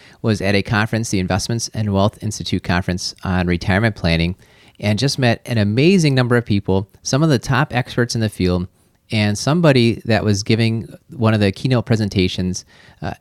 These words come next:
I seen him, met him a few years earlier. Love everything he's doing. His name's Moshe Milevsky,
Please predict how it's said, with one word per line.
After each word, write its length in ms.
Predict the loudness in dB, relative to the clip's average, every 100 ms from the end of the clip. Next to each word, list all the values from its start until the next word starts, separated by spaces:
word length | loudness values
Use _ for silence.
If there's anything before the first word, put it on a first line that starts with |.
| _
I 80 | -2
seen 260 | 0 0 2
him, 300 | 2 0 0
met 160 | 2
him 140 | 2 0
a 60 |
few 160 | 2 4
years 240 | 4 4 4
earlier. 400 | 4 4 2 0 _ -20 -14
Love 300 | -2 2 2
everything 320 | 2 0 2 2
he's 120 | 0
doing. 300 | 2 2 0
His 200 | 0 0
name's 220 | 2 0 0
Moshe 320 | 0 0 0
Milevsky, 560 | 2 0 0 -2 -4